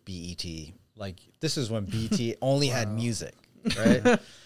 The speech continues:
Speaker 2: Good old
Speaker 1: I,
Speaker 2: days.
Speaker 1: yeah, I
Speaker 3: The
Speaker 1: don't
Speaker 3: good
Speaker 1: even know
Speaker 3: days,
Speaker 1: if,
Speaker 3: man.
Speaker 1: I don't know what they're showing now, but back then it was just, like, music videos, music. It was,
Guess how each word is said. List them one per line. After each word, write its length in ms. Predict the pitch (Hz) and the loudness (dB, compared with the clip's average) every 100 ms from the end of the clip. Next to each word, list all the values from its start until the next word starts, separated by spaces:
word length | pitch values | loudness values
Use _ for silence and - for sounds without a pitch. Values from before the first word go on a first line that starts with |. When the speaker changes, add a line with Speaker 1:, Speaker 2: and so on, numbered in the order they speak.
| - _ - | -20 _ -6
Speaker 2:
Good 140 | 180 | -4
old 200 | 165 156 | -2 0
Speaker 1:
I, 180 | 120 123 | 0 0
Speaker 2:
days. 120 | 160 | 0
Speaker 1:
yeah, 340 | 139 135 117 101 | 4 4 4 2
I 60 | |
Speaker 3:
The 40 | 135 | 4
Speaker 1:
don't 100 | 143 | 6
Speaker 3:
good 80 | 123 | 4
Speaker 1:
even 220 | 117 110 | 2 0
know 220 | 110 104 | 0 0
Speaker 3:
days, 200 | 101 - | -2 -10
Speaker 1:
if, 80 | - | -14
Speaker 3:
man. 260 | 104 98 98 | -14 -12 -6
Speaker 1:
I 160 | 113 117 | -2 0
don't 80 | |
know 140 | 101 90 | -2 -2
what 180 | 107 95 | -4 -4
they're 120 | 90 | -8
showing 360 | - 92 87 | -8 -8 -8
now, 280 | 90 95 85 | -8 -6 -8
but 260 | 80 87 71 | -10 -12 -8
back 260 | 107 110 - | -8 -6 -6
then 180 | 120 107 | -6 -6
it 40 | |
was 120 | 92 | -8
just, 180 | 95 - | -8 -10
like, 160 | 82 82 | -12 -14
music 520 | 92 92 101 85 78 - | -18 -18 -14 -12 -12 -14
videos, 680 | 78 76 73 65 65 - - - 98 | -16 -16 -16 -16 -16 -16 -16 -18 -16
music. 440 | 107 110 95 87 - | -4 -2 -2 -6 -10
It 80 | 123 | -6
was, 160 | 120 | -6